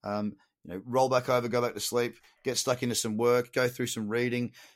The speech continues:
uh, you know, refresh yourself on the courses, get stuck into the course, do what you gotta do. But today, for me, at the moment, it could change,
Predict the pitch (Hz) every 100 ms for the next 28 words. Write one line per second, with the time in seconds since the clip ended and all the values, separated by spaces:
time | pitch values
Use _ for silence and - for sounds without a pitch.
0 | _ 101 110 107 110 104 104 - 143 127
1 | - 127 113 104 95 - 123 120 117 127
2 | - 135 127 165 147 113 92 104 - 160
3 | 151 147 151 127 143 147 107 _ _ _
4 | - 107 - 135 151 170 131 135 165 170
5 | 123 147 208 196 220 - 151 - - 170
6 | 175 151 143